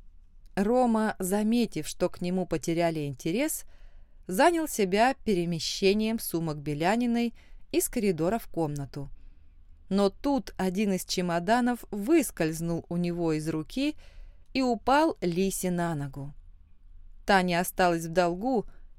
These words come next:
и бросила в Легкова табличку, которой только что хвасталась. Парень на этот раз отреагировал быстро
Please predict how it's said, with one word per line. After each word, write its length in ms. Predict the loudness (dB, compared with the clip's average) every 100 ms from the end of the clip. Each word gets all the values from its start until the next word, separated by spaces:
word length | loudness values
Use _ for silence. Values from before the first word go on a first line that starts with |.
| -10
и 100 | -2
бросила 500 | 4 6 6 4 2 4
в 40 |
Легкова 480 | 2 0 0 0 2
табличку, 840 | 2 2 2 0 -2 0 2 2 -2 -12 -18 -2
которой 420 | 0 4 4 4
только 380 | 4 2 2 -4
что 180 | -2
хвасталась. 800 | -4 0 0 0 -6 -6 -8 -12 -14 -20 -20 -20 -20 -20 -20 -20 -20 -2
Парень 380 | 6 8 8 4
на 240 | 4 2 2
этот 320 | 2 0 2
раз 300 | 0 0 -2
отреагировал 920 | -6 0 0 2 2 2 4 0 0 -6
быстро 720 | -2 0 0 -2 -6 -6